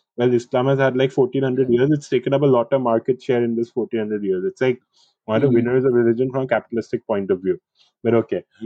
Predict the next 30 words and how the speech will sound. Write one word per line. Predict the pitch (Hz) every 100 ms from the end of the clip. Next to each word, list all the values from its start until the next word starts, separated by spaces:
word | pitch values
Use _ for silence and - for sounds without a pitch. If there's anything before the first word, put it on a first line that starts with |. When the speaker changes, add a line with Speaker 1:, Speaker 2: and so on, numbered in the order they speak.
| 104
Speaker 1:
So | - 143
<laughs> | 135 139 -
basically, | 139 190 180 151 175 175 170 135
what | 131 147
happens | 147 147 151 151
in | 156 156
that, | 147 160 - _ -
uh, | 135
wa-, | 127 131 139 131
<laughs> | 156 131 120 117 117
war | - 113
is, | 131 131 -
like, | 123 120 - _ - - -
uh, | 135 127 - 139 123
so | - 165 156 160 185 190 - 165 143
basically, | 139 143 143 156 175 165 _ _ _ 160
uh, | 147
so | 139 151 165
w-, | 147 131 139 139
one | 123 127
of | 143 147
the | 170 _ _
opposing | 123 - 143 156 156
warlords, | 139 127 135 147 147
he | 147
comes | 143 135 139 135
with, | 151 147 _ -
uh, | 117 113 123
he | 127
brings | 147 160 180 185